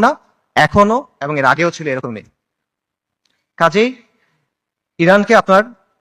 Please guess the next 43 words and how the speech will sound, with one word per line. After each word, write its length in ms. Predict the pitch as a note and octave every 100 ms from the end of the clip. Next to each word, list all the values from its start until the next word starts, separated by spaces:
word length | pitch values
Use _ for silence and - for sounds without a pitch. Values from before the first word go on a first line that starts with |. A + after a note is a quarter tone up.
| F#3
উবাইদিদের 480 | D#3+ F#3 F#3+ G3
একটা 180 | F3 -
আধুনিক 280 | D#3 D3+ F#3+
সংস্করণ 380 | - E3+ - E3 C#3+
হিসেবে 200 | D3+ C#3+
দেখতে 200 | C3 C3
হবে। 200 | A2+ G#2 - _ _ _ _
তবে 180 | G3+ G#3 A#3+ -
credit 300 | G#3 G#3 A#3
where 140 | G3 F#3
credit 240 | F#3+ F3 F3
is 60 | D#3+ -
due, 200 | B2+ A2+ C3
ইরানের 320 | C#3+ E3+ G3
কিছু 260 | G3 F#3 G#3+ A#3
অর্জন 320 | D#3+ F3 F3 G#3
আছে 160 | E3 G3
যেটা 180 | D#3+ C#3
আমাদের 280 | C#3+ C#3+ C#3
নাই, 200 | B2 G#2 - _ _
এটা 140 | D3+ F#3
আপনার 180 | F3+ F3
স্বীকার 200 | E3+ D#3
করতে 220 | C#3 -
হবে। 200 | A#2+ A2+ G#2+ _ _ _ - _ _ _
শিয়া 280 | - G3+ A3+
স্বার্থের 380 | A3+ G3 - G#3+
জন্য 200 | F3+ G#3 G3+
গত 160 | E3 F#3
চার 240 | F#3 D#3+ E3
দশকে 300 | F#3 G3+ F3
ইরান 200 | D#3+ F3+
যেটা 160 | F#3+
করতে 220 | G3 F#3+ G3
পারছে, 280 | C#3 - G#2+ B2 _ _ -
কোনো 120 | F3 F3+
সুন্নি 260 | G#3 G3+
শক্তি 200 | G3 F#3+
সেটা 180 | F3+ D#3+
এখনো 180 | C#3+ D#3
করতে 200 | D#3+ D#3+
পারে 220 | E3 E3
নাই, 140 | C3+